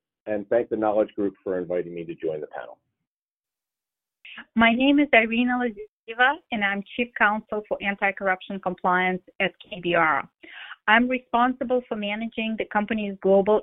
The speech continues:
Speaker 2: anti-corruption program. The program is designed to ensure compliance with the U S Foreign Corrupt Practices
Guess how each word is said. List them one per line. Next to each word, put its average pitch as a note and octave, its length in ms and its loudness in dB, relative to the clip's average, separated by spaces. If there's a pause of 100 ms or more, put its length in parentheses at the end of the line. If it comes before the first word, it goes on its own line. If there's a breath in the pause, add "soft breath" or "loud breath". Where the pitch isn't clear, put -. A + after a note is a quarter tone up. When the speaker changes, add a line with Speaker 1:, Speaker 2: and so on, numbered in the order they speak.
Speaker 2:
anti-corruption F#3+ 880 0
program. - 580 2 (460 loud breath)
The G#3 160 8
program D4 420 6
is G3+ 180 -6
designed F#3 680 0
to F#3+ 80 -4
ensure G3+ 400 -6
compliance F#3+ 640 -4 (100)
with F#3 200 -6
the F3+ 160 -10
U G3 120 0
S G3+ 200 4 (180)
Foreign G3 280 0
Corrupt F#3 340 0 (160)
Practices A3 500 0